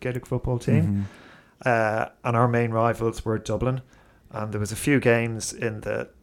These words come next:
Speaker 1: late nineteen eighties where uh, it, it was neck and neck the whole way to win the,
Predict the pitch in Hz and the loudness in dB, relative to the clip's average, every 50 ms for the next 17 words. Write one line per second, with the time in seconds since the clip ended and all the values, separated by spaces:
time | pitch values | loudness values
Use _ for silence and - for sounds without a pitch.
0 | - - 120 113 107 - 110 104 104 98 - 104 101 101 104 98 107 107 101 95 | -6 -2 0 0 0 -2 -4 -4 -4 -6 -6 -8 -6 -6 -6 -6 -6 -8 -10 -8
1 | - - - 107 104 101 101 98 95 98 104 117 - - - - _ _ _ _ | -10 -6 -4 -2 0 0 0 0 -2 -4 -6 -8 -12 -16 -20 -20 _ _ _ _
2 | _ - 120 104 104 104 - - - - - - 131 117 - - _ - 131 117 | _ -8 -6 -4 -4 -4 -4 -6 -10 -12 -12 -10 -10 -10 -10 -12 _ -6 -4 -2
3 | 101 113 104 - 117 117 110 - 120 110 107 107 98 - - - _ - _ - | -2 -2 -2 -2 -2 -2 -2 -2 -6 -6 -4 -6 -6 -8 -12 -20 _ -20 _ -8
4 | 107 98 107 113 107 101 107 104 110 110 110 107 - 107 107 107 104 104 104 101 | -6 -2 -2 -2 -2 -2 -2 -2 -2 -2 -4 -6 -8 -6 -4 -4 -4 -4 -6 -8
5 | 110 110 104 101 101 | -8 -8 -6 -8 -8